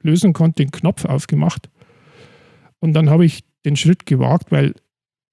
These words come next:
das Gefühl zu der Person wieder da war. Und dann hab ich einfach bloß eine Nachricht geschrieben, "Du, wollen wir uns mal auf einen Kaffee treffen und vielleicht über das Ding reden? Weil irgendwie, das kann doch jetzt nicht sein. Wir, wir mögen uns doch eigentlich gern und da ist irgendwas schiefgelaufen."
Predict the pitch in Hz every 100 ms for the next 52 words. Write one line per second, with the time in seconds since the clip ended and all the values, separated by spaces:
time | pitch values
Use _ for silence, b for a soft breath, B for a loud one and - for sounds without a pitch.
0 | _ - - 160 - 180 202 180 143 131
1 | 139 - 160 175 143 135 135 135 143 156
2 | 139 151 170 175 185 170 165 147 135 170
3 | 175 - 156 170 175 151 139 165 175 156
4 | 139 143 131 135 - - 190 - 165 160
5 | 185 175 147 - 143 147 160 143 131 -
6 | 147 131 151 180 - b b b b -
7 | 135 151 165 156 139 - 147 160 147 151
8 | 160 139 143 156 151 147 143 160 156 147
9 | 151 208 196 - 165 165 165 - 143 143
10 | 156 139 147 139 - 175 175 147 - 165
11 | - 143 131 135 156